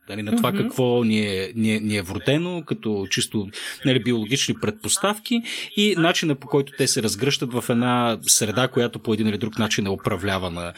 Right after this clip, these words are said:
Speaker 2: Мгм.
Speaker 1: а, от родителите. И го казвам не случайно, защото напоследък много, много чета и, а, нали, неща, що се отнася точно до,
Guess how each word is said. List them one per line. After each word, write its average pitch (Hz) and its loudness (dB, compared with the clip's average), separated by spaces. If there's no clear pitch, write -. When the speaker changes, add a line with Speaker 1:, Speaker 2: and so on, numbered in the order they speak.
Speaker 2:
Мгм. 202 0
Speaker 1:
а, 101 0
от 95 -4
родителите. 92 -4
И - 2
го 143 2
казвам 233 2
не 233 2
случайно, 202 0
защото 190 -2
напоследък 175 0
много, 180 2
много 160 0
чета 151 0
и, 131 2
а, 123 2
нали, 156 4
неща, 143 4
що 143 0
се - 0
отнася 123 0
точно 123 0
до, 101 0